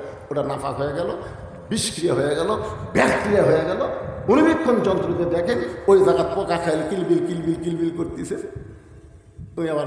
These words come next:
কলেজে গেল, ওই একই অবস্থায়। কিছুদিন পর দেখা গেল পর্দার ভালো নাই, বেলে মাছ হয়ে গেছে।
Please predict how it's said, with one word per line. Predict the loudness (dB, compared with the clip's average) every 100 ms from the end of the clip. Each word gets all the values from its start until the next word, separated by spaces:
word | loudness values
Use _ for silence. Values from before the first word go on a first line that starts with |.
| -4
কলেজে | -4 -2 -2
গেল, | -2 -4 -6 -8 -14 -10
ওই | -6
একই | -4 -2
অবস্থায়। | -4 -4 -6 -8 -10 -10 -16 -18 -20 -20 -20 -20 -12
কিছুদিন | -4 -2 0 0
পর | -2
দেখা | -4 -4 -4
গেল | -4 -4 -4 -4 -8 -12 -6
পর্দার | -6 -4 -4
ভালো | -4 -4 -4
নাই, | -2 -4 -6 -8 -12 -6
বেলে | -2 0 0
মাছ | 0 -2 -4
হয়ে | -6
গেছে। | -6 -8 -12 -16 -20